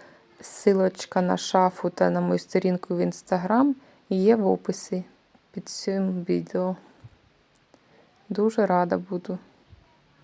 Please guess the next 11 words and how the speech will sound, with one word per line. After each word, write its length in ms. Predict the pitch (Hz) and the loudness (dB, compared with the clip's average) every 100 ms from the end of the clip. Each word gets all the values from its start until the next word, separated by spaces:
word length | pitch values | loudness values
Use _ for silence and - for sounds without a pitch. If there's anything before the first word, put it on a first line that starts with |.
| _ _ _ _ _ _ _ _ | _ _ _ _ _ _ _ _
якщо 320 | 196 - - 202 | -14 -12 -6 -4
ви 120 | 190 | -4
підпишетесь 720 | 190 - - 180 - 185 - | -6 -10 -8 -8 -8 -10 -6
на 100 | 185 | -6
мене. 340 | 180 180 180 190 _ _ _ _ - _ | -6 -6 -8 -12 _ _ _ _ -20 _
Також 500 | - 196 208 202 - - | -4 0 0 0 -6 -4
залишайте 560 | 190 190 190 190 185 | 0 0 2 2 2
свої 280 | 180 180 180 | -4 -2 -2
коментарі, 640 | - 180 180 180 202 247 | -2 -4 -2 -2 0 0
ставте 460 | 262 - 185 180 185 | 0 0 -2 -2 -10
вподобайки. 920 | - - 175 175 190 233 254 - | -6 -4 0 2 2 0 -2 -6